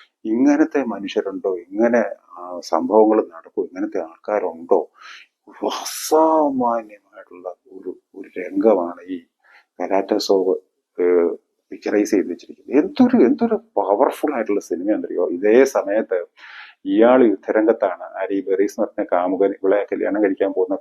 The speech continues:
കാമുകൻ യുദ്ധരംഗത്താണ്. അയാളുടെ ഒരു കൂട്ടുകാരന്, ആ, അതി-, ആ, ഇതായിട്ട്, വളരെ കര-, ഇതായിട്ടുള്ള പരിക്ക് പറ്റും. പരിക്ക് പറ്റിയിട്ട് അയാളെ തോളത്ത് തൂക്കിയെടുത്തോണ്ട്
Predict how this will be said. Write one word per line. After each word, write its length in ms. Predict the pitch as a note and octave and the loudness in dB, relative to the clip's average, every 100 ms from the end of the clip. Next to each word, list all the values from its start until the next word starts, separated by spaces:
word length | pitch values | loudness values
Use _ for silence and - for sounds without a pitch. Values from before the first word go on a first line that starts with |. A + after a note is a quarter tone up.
| F2 | -8
കാമുകൻ 400 | E2+ F2+ F#2+ F#2+ | -8 -2 0 0
യുദ്ധരംഗത്താണ്. 880 | E2+ - F2+ F2+ F#2+ F2+ E2+ F2 F2+ - - - - _ | -4 -6 -4 -2 -2 -2 -6 -6 -10 -14 -18 -18 -20 _
അയാളുടെ 280 | F#2 A#2 D3+ | 2 6 6
ഒരു 80 | A#2+ | 4
കൂട്ടുകാരന്, 1000 | - G#2+ G#2 G#2+ - G2+ G2+ - _ - | 0 -4 -4 -4 -6 -10 -12 -12 _ -14
ആ, 240 | F#2+ F#2+ | -8 -6
അതി-, 500 | F#2 G#2+ - - - | 0 0 0 -6 -10
ആ, 40 | G2 F#2+ F2+ - - | -6 -4 -6 -8 -8
ഇതായിട്ട്, 500 | - G2+ F#2 F#2 - - _ _ _ _ _ F2 F2+ - - G2+ | 2 2 4 0 -2 -6 _ _ _ _ _ -14 -12 -14 -12 0
വളരെ 260 | G2 A2+ | 4 4
കര-, 760 | B2 G2+ G2+ F2 F2 F2 _ F#2+ | 2 4 4 4 0 -6 _ -2
ഇതായിട്ടുള്ള 440 | F#2 G#2 - F#2+ | 2 2 4 0
പരിക്ക് 500 | - F#2+ G#2 A2+ - | 0 -2 2 2 4
പറ്റും. 320 | B2+ F#2+ - - | 4 2 -2 -8
പരിക്ക് 260 | F2 - G#2+ | -8 -8 -4
പറ്റിയിട്ട് 340 | F#2+ G2 F#2+ | -2 -2 -4
അയാളെ 520 | F2 F2 G2 G2 F#2 F#2 _ - - _ - | -6 -2 0 2 0 -6 _ -20 -20 _ -10
തോളത്ത് 480 | - F2 F#2+ - A2 | -4 0 0 2 -2
തൂക്കിയെടുത്തോണ്ട് 960 | F#2+ F#2 - G2+ F#2+ - F#2+ F2 F2 | -2 -6 -6 -6 -8 -8 -8 -8 -10